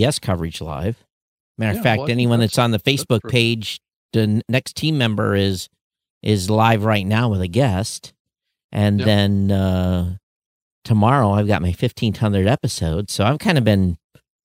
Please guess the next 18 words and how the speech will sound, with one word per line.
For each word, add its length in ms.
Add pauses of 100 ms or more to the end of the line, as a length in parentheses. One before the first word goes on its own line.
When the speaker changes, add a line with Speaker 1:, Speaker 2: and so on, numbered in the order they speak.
(140)
Speaker 2:
Yeah, 200 (140)
you're 180
Speaker 1:
a 60
whole, 240 (200)
Speaker 2:
busy. 180
Speaker 1:
yeah, 180
I'm 100
busy. 340 (680)
And, 460
Speaker 2:
Yeah. 100
Speaker 1:
um, 300 (220)
and 180
plus 300
Speaker 2:
Fifteen 120
hundred 300
episodes, 800
Todd. 400
Wow. 360